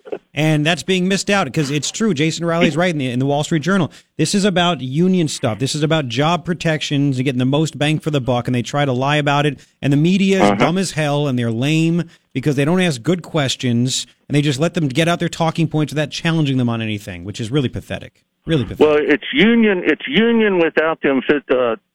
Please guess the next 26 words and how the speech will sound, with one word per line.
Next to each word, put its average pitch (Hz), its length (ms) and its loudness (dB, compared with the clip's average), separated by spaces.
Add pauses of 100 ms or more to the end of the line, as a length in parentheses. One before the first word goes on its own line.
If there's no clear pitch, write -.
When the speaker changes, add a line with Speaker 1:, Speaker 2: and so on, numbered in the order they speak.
(140)
Speaker 2:
technically 147 340 -2
calling 139 400 -2
it 113 120 -2
union 131 400 2
activity. 135 680 -2
Speaker 1:
Yeah. 110 320 -6 (260)
Speaker 2:
And 117 520 2 (140)
they're, 123 220 2
they're 123 240 0
using 165 380 0
their 131 260 2
time 147 340 -2
off 139 340 -2 (320)
because 123 340 -2
then 131 140 0
they 123 200 0
say, 120 140 4
"Well, 117 180 2
we're 123 140 0
just, 117 240 -2 (100)
you 123 80 0
know, 101 240 2 (180)
sick 131 240 2
or 117 100 -2
whatever." 107 580 0 (760)
And 113 400 0